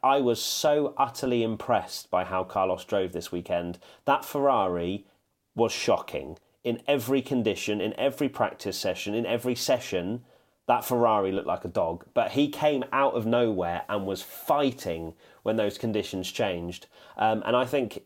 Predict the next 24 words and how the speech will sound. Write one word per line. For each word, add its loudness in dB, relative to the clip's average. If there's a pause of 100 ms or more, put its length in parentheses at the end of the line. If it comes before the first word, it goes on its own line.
he, 0
he 0
deserves 2
merit 2
and -2
plaudits 0
for -4
that. -4
I, -2
I 2
don't 0
think -2
he -4
could -4
have -2
literally -2
done 0 (100)
anything 0
more 0
in -4
that -4
Ferrari 2
this -8
weekend. -4